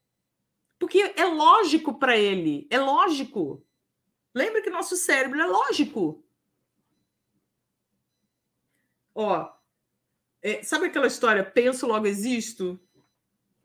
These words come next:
É o filósofo, não lembro dele, não. Não lembro qual era, eu não sei se era, é, Sócrates,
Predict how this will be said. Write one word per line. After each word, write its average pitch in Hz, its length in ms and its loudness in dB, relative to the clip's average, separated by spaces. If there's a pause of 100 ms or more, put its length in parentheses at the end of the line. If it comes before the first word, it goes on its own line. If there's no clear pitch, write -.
(540)
É 233 100 2
o 233 60 0
filósofo, 277 560 4
não 277 100 -4
lembro 339 240 -2
dele, 427 260 6
não. 359 200 2
Não 285 80 0
lembro 302 180 0
qual 339 160 4
era, 311 280 4
eu 247 60 0
não 269 120 -2
sei 302 160 2
se 302 120 -2
era, 262 640 2
é, 196 680 -4
Sócrates, 262 920 0